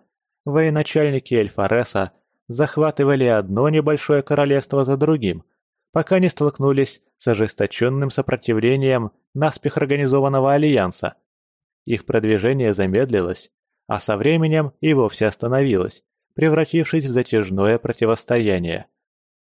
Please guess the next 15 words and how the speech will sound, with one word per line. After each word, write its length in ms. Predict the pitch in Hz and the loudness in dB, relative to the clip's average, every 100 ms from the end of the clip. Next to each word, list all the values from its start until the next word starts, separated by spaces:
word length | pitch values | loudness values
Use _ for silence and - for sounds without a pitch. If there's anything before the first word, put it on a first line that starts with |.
| _ | _
Такая 440 | 120 - 180 185 | -4 -2 0 2
война 400 | 170 165 156 160 | 2 2 2 0
шла 280 | 156 - 143 | 0 0 0
с 80 | 143 | 0
переменным 640 | - 143 127 101 104 104 | -2 0 0 0 0 -2
успехом 560 | 113 - 107 110 - 107 | -4 -6 -2 -2 -2 -2
многие 540 | 101 95 101 123 147 | -2 0 -2 -2 -2
десятки 520 | 135 139 131 120 - 139 | -2 -2 -2 -2 -2 -2
лет, 280 | 107 - _ _ _ _ _ _ | 0 -4 _ _ _ _ _ _
но 140 | 107 104 | -4 -2
со 220 | - 101 | -2 -2
временем 440 | 101 143 113 92 | 0 0 0 -2
к 120 | - | -2
альянсу 480 | 101 98 123 147 123 | -2 0 0 -2 -6
присоединялось 880 | - 113 - 107 101 120 131 123 - | -4 -4 -2 -2 -2 0 0 0 -4